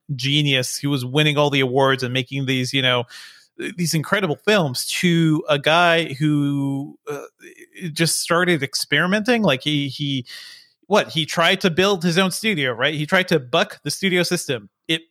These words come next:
failed. It was a complete disaster, and he was never the same again. And, uh, I, I, it's just a really fascinating exploration, because if you don't think about what happened to this guy, it's easy to think, like,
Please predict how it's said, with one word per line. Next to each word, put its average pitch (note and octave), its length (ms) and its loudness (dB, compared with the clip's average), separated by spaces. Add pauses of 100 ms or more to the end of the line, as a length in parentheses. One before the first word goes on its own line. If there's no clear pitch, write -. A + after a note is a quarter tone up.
failed. D3+ 600 0 (160)
It D3+ 100 -4
was D#3+ 140 2
a D3+ 40 -4
complete F3 340 0
disaster, E3+ 720 0
and C3 120 -6
he C#3+ 80 0
was C3+ 140 -4
never D#3+ 240 0
the E3 100 -2
same C#3+ 520 0 (360)
again. B2+ 540 -2 (160)
And, C3+ 560 0
uh, C3+ 40 -8 (640)
I, E3 100 -2
I, F3 100 -6
it's F3 360 0
just - 160 -2
a E3+ 60 -4
really E3+ 160 2
fascinating C3+ 380 -2
exploration, B2 500 -4
because B2+ 240 -2
if C#3+ 160 -2
you D#3 160 -2
don't F#3+ 380 2
think E3+ 160 0
about D#3 320 2
what D#3 120 -4
happened D3 420 0
to A3 60 2
this A3 200 -4
guy, A#3 280 4
it's F#3+ 180 2
easy F3+ 220 -2
to D#3+ 60 4
think, D#3 260 -2
like, C#3 300 0